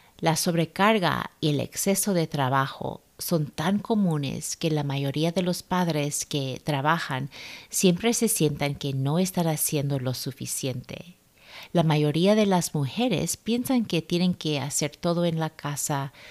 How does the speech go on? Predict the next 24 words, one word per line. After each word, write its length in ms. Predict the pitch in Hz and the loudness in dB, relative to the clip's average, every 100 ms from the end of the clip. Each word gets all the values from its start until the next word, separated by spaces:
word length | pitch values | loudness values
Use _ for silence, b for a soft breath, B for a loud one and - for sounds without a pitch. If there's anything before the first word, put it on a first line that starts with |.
| B B | B B
cuidar 280 | - 135 131 | -4 0 2
a 100 | 139 | 2
los 280 | 131 127 - | 0 -2 2
niños 440 | 180 180 175 165 | 4 4 4 0
y 60 | 143 | -6
tal 260 | - 127 | -4 -4
vez 260 | 131 135 - | -2 -2 -2
incluso 520 | 131 - 160 156 151 | -4 0 0 0 -2
los 280 | 127 120 - | -2 -4 -2
nietos, 680 | 147 180 190 - - 170 - B B B B | 2 2 2 -4 -6 -8 -12 B B B B
y 100 | 170 | 0
tener 340 | 165 147 156 180 | 2 2 4 4
un 100 | 175 | 2
trabajo 720 | 165 135 143 156 - 139 - | 0 0 2 2 0 -4 -2
afuera 440 | 135 - 139 131 | -2 -2 -2 -2
de 160 | 127 120 | -4 -8
casa. 640 | - 139 127 - - 151 _ _ _ _ _ _ _ _ _ _ - B B | -6 -4 -4 -6 -8 -10 _ _ _ _ _ _ _ _ _ _ -20 B B
Muchas 400 | 185 202 226 202 | 2 4 2 2
mujeres 540 | 180 156 139 131 - | 2 2 0 -2 -6
creen 360 | - 147 131 147 B B B | -2 -2 -2 -6 B B B
que 120 | - 165 | 2 4
es 120 | 160 | 4
egoísta 680 | 160 143 135 135 - 139 139 | 2 2 2 0 -4 -4 -4
cuidarse 880 | - 127 127 139 131 - 147 139 | -6 -2 2 2 0 -2 -2 -2